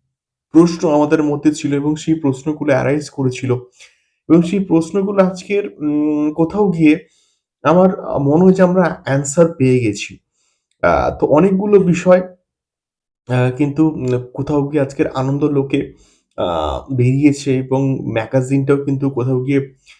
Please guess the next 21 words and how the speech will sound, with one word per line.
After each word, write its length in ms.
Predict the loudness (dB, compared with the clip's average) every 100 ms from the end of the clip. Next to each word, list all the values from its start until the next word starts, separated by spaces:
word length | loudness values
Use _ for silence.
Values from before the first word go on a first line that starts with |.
| _ -2
বেরিয়েছে 400 | 4 6 4 0
এবং 160 | -2
আমার 160 | -2 -4
সবটা 360 | -6 -6 -4 -6
কিন্তু 240 | -6 -10 -4
পড়া 220 | 0 0
হয়নি, 240 | 0 -2
but 120 | -2 -2
কয়েকটা, 320 | -2 -2 -4 -2
কয়েকটা 420 | 0 0 0 -2
দেখলাম 540 | 0 0 0 0 -2 -6 _ _ _ _ 0
যে 160 | 2
পার্ট, 440 | 4 2 0 -8 -20 -6
অংশ 440 | -2 0 0 -2 -4 -4 -8 _ _ _ _ _
facebook-এ 500 | 0 2 -2 -10 -10
কিন্তু 260 | -6 -4 -2
কোথাও 340 | -2 -2 -4
গিয়ে 180 | -2 -4
ভাইরাল 380 | -2 -4 -4 -4
হয়েছে 340 | -4 -6 -8
এবং 360 | -6 -4 -4